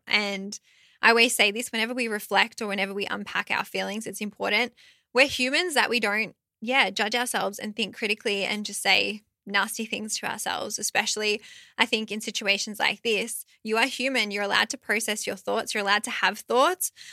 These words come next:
I just think the line blurs a little bit when you are communicating with this man and when you are crossing that line. It's a bit like that cheating, not cheating, or that emotional cheating that we've discussed before.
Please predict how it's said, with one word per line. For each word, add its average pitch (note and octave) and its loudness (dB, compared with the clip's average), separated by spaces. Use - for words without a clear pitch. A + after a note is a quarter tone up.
I G#3+ 6
just G#3+ -2
think G3+ -4
the A3+ 0
line G#3 4
blurs G3 2
a A3+ -6
little A3+ -2
bit F#3+ 0
when G3+ -4
you G3+ -6
are G3 0
communicating G#3 -4
with A#3 -6
this B3+ -8
man C4+ 4
and G#3 0
when G#3+ -2
you G#3+ -4
are G3+ 2
crossing A#3 0
that F#3 -2
line. - -4
It's A3 -2
a A3 -4
bit A#3 2
like G3+ 4
that F#3+ 4
cheating, G3 -2
not F#3 -6
cheating, - -6
or A3 0
that F#3+ 4
emotional G3 0
cheating F#3+ -2
that - -2
we've F#3+ -2
discussed - -6
before. F#3 -8